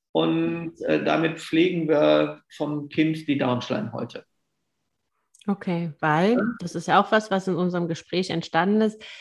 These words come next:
Speaker 2: das oft so gefeierte Dattelsirup, Agavendicksaft,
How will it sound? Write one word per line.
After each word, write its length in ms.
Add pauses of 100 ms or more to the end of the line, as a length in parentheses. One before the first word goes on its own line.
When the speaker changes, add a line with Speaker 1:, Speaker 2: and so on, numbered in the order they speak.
(260)
Speaker 2:
das 200
oft 300
so 140
gefeierte 880
Dattelsirup, 1200
Agavendicksaft, 1400